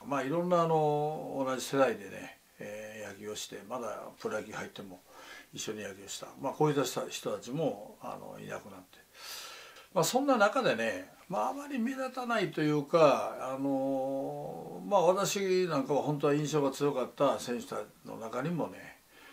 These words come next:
えー、亡くなった方もいて、つい最近、あのー、まあ、阪神タイガースの、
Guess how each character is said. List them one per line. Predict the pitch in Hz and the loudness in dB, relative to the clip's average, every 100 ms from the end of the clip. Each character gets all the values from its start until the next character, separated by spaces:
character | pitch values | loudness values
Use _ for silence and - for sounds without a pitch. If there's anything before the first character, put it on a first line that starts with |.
| - _ | -20 _
え | - 104 101 95 98 98 101 | -6 -4 -2 -4 -6 -8 -8
ー、 | |
亡 | 110 | -6
く | 107 | -4
な | 104 | -6
っ | - | -6
た | - | -10
方 | - - - - - | -10 -12 -14 -16 -18
も | - | -18
い | - | -20
て、 | - | -14
つ | - 277 | -2 0
い | |
最 | 180 185 | 4 4
近、 | 170 175 156 | 4 2 2
あ | |
の | 151 143 139 135 131 | 2 2 4 4 0
ー、 | 123 - - - - | -2 -12 -20 -20 -12
ま | 139 127 113 - | -4 -2 -2 -4
あ、 | |
阪 | 139 135 | -4 -4
神 | 127 | 0
タ | 135 | 2
イ | 120 | 2
ガ | 104 | -2
ー | |
ス | - | -8
の、 | 98 | -16